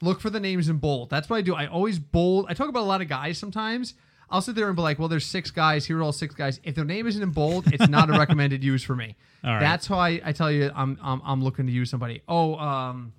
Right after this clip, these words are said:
Speaker 1: oh, it just flew out of my head. John Br-, did I say John Brown?
Speaker 2: You did not say John Brown.
Speaker 1: John Brown, Ryan Grant, and Njoku missed. Flacco.
Speaker 2: Uh, let's see. So you picked
Speaker 1: Look for
Speaker 2: Lamar,
Speaker 1: names in bold.
Speaker 2: Lamar Miller.
Speaker 1: I forgot about Lamar Miller. He's a miss.
Speaker 2: Ryan Grant.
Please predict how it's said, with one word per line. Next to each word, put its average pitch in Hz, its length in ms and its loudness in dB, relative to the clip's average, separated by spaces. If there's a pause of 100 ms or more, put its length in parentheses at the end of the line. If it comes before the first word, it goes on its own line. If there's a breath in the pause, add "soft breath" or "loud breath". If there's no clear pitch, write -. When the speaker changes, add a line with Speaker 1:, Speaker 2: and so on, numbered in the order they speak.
(180)
Speaker 1:
oh, 143 180 -8
it 120 60 -10
just - 160 -20
flew 123 160 -18
out 113 80 -14
of 110 80 -16
my 110 80 -20
head. 107 220 -20 (200)
John 156 320 -2
Br-, 151 80 -8
did 165 140 -10
I 175 60 -6
say 220 140 -10
John 214 200 -4
Brown? 247 340 -4 (240)
Speaker 2:
You 131 120 0
did 123 140 -2
not 131 200 0
say 120 140 -4
John 95 280 -6
Brown. 92 320 -8
Speaker 1:
John 202 340 -4
Brown, 160 500 -2 (120)
Ryan 156 440 -6
Grant, 143 580 -6 (240)
and 143 120 0
Njoku 160 360 0
missed. 156 680 -4 (100)
Flacco. 185 880 -2 (400)
Speaker 2:
Uh, 117 720 10
let's 113 160 2
see. 98 380 0
So 101 200 -2
you 113 160 4
picked - 680 8 (460)
Speaker 1:
Look - 0 -
for 117 120 -2
Speaker 2:
Lamar, 120 240 10
Speaker 1:
names 160 140 6
in 139 60 0
bold. 127 160 4
Speaker 2:
Lamar 127 280 10
Miller. 147 400 10 (340)
Speaker 1:
I 156 100 2
forgot 170 160 0
about 185 160 0
Lamar 156 200 2
Miller. 135 160 0
He's 175 200 4
a 190 40 4
miss. 139 520 0
Speaker 2:
Ryan 127 340 6
Grant. 135 340 6